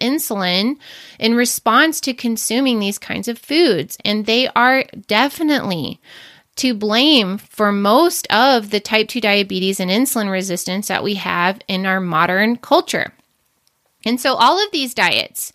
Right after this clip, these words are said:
recommend excluding refined carbohydrates on a day-to-day basis.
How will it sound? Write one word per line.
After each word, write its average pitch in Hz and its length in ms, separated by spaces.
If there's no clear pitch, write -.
recommend 226 800
excluding 208 1120
refined 202 460
carbohydrates 185 960
on 185 140
a 185 100
day-to-day 175 480
basis. - 600